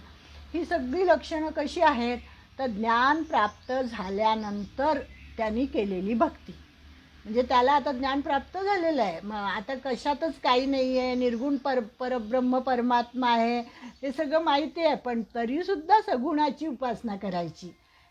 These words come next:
कारण की बाराव्या अध्यायात अर्जुनाने प्रश्नच विचारला होता की बा-, सगुण श्रेष्ठ का निर्गुण श्रेष्ठ, असा प्रश्न त्यांनी विचारलेला होता.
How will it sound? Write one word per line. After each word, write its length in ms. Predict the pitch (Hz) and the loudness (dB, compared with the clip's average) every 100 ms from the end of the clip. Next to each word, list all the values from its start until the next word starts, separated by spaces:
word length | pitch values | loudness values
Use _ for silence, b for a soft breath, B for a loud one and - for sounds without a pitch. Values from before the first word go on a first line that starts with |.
| - | -4
कारण 300 | 247 247 285 | 0 2 2
की 120 | 262 | 0
बाराव्या 540 | 277 240 254 277 285 277 | 2 2 2 2 2 2
अध्यायात 360 | 233 277 285 | 2 2 4
अर्जुनाने 520 | 269 254 254 285 285 | 4 2 0 0 0
प्रश्नच 580 | 294 302 269 - 330 415 | -2 -2 -2 -2 -2 -2
विचारला 680 | 392 254 262 269 254 226 226 | -2 -4 -4 -2 0 2 2
होता 380 | 202 196 196 180 - b b _ | 0 -4 -4 -6 -8 b b _
की 240 | 294 330 320 | -4 0 0
बा-, 420 | 247 262 254 247 - | 2 2 2 0 -2
सगुण 340 | 277 285 330 | -2 0 0
श्रेष्ठ 400 | 320 311 294 - | 0 -2 -2 -2
का 180 | 320 392 | -2 -2
निर्गुण 420 | 403 339 285 285 | -2 -2 0 0
श्रेष्ठ, 440 | 233 262 240 - 214 | 0 0 -2 -4 -6
असा 460 | 214 214 202 247 | -4 -2 -2 -2
प्रश्न 400 | 262 285 277 320 | -4 -4 -4 -4
त्यांनी 220 | 339 330 | -2 -2
विचारलेला 560 | 392 294 349 285 240 226 | -2 0 2 2 2 0
होता. 280 | 202 202 | -2 -4